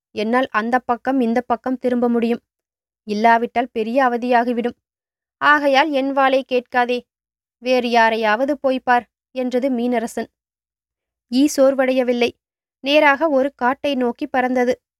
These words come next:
காட்டில் ஒரு மரத்திலிருந்த மரங்கொத்தியை பார்த்தது ஈ. "மரங்கொத்தி, மரங்கொத்தி, உன் அழகான வாலை எனக்கு தருவாயா? நீ ஒப்புக்கொண்டால் உன் அழகான வாலை எனக்கு ஒட்டி வைப்பதாக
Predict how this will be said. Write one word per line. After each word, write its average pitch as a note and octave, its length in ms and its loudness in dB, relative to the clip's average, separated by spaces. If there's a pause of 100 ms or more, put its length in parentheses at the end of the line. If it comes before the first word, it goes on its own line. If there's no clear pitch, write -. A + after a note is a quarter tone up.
(500)
காட்டில் D4+ 560 0
ஒரு A#3+ 180 -2
மரத்திலிருந்த B3 840 0 (180)
மரங்கொத்தியை B3+ 720 -2
பார்த்தது A3+ 640 -2
ஈ. G#3+ 120 -4 (920)
"மரங்கொத்தி, A3+ 440 -2
மரங்கொத்தி, A#3+ 640 0 (340)
உன் A3 280 -6
அழகான A#3 540 0
வாலை B3+ 400 2
எனக்கு G3+ 320 -8 (100)
தருவாயா? A3+ 500 0 (460)
நீ A3+ 240 -6
ஒப்புக்கொண்டால் C#4+ 760 0 (360)
உன் B3+ 220 -8
அழகான C#4 500 0
வாலை A#3 480 2
எனக்கு A#3 440 -6
ஒட்டி A3+ 300 -4
வைப்பதாக C4 600 0